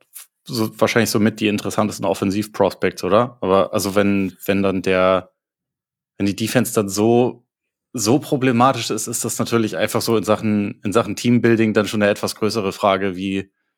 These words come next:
wie gut kann dein Team werden, wenn einer deiner wichtigsten Spieler halt so ein krasses defensives Minus ist. Also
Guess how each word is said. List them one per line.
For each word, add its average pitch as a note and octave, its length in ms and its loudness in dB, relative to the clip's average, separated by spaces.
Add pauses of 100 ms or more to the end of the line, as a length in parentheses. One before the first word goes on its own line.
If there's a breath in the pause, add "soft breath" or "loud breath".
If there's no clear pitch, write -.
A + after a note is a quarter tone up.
(800)
wie A2 140 2
gut A#2+ 240 0
kann G#2+ 180 0
dein G2+ 200 2
Team G#2+ 260 0
werden, G2 280 2
wenn F2+ 160 -2
einer F#2 220 -2
deiner F2+ 300 -2
wichtigsten F#2+ 360 -8
Spieler F#2+ 280 0
halt F2+ 220 0
so F#2 120 -6
ein F2+ 220 -8
krasses - 420 -8
defensives F2 560 -6
Minus F2+ 340 -8
ist. - 320 -16
Also G2 280 0